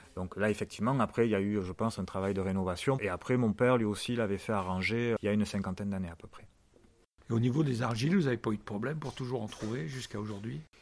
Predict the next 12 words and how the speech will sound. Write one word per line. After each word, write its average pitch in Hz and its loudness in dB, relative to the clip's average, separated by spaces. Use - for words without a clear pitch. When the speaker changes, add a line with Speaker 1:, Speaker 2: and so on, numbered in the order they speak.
Speaker 1:
Oui 143 12
et 147 12
non, 127 10
parce 107 0
que, - -2
euh, 101 4
jusqu'en 104 -2
quatre-vingt-quinze 101 2
à 110 8
peu 107 0
près, - 4
quatre-vingt-seize, 127 4